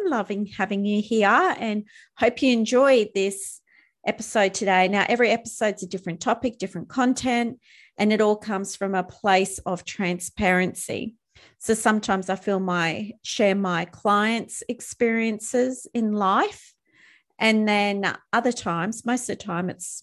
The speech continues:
myself. I share things about myself. And then also I'll be having guest speakers in the future, just, um, working out the structure of that, whether I'll have them each week or once a month or once a fortnight and so on.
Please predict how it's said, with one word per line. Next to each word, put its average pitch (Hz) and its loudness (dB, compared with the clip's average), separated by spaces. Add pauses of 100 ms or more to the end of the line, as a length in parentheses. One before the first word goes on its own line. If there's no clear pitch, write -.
(140)
myself. - -4 (100)
I 202 0
share 190 -2
things 185 -6
about 190 -4
myself. 196 -2
And 190 -4
then 185 -2 (380)
also 254 2
I'll 196 4
be 196 0
having 196 -4
guest 180 -6
speakers 185 -8
in 196 -2
the 202 -4
future, 190 -6
just, - -10
um, 185 -4
working 185 0
out 170 -6
the 196 -10
structure 294 -4
of 180 -4
that, - -2
whether 190 0
I'll 185 4
have 185 -4
them 180 -4
each 175 -6
week 294 0
or 180 -2
once 180 -6
a 220 -4
month 277 0
or 185 -2
once 180 -6
a 220 -8
fortnight 196 -2
and 185 -6
so - -6
on. 208 -10